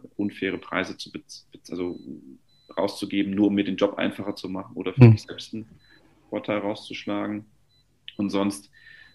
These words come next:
Speaker 1: ähm, was vielleicht auch ein Learning daraus war, ist, ähm, egal ob jemand eine Immobilie kauft oder nicht,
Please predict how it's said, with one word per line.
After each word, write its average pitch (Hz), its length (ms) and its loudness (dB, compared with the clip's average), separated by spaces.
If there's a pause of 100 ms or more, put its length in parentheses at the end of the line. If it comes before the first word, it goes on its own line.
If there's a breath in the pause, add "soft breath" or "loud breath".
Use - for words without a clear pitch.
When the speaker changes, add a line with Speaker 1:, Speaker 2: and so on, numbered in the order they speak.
(120)
Speaker 1:
ähm, 92 160 -4
was 98 100 0
vielleicht - 240 0
auch - 280 -2
ein 101 120 -2
Learning 101 360 6
daraus 98 440 0
war, 98 300 -4
ist, - 340 -6 (380 soft breath)
ähm, 95 400 -8
egal 92 320 4
ob 95 160 4
jemand 95 220 2
eine 98 100 -2
Immobilie 95 400 -4
kauft 95 340 -2
oder - 140 -4
nicht, 117 400 0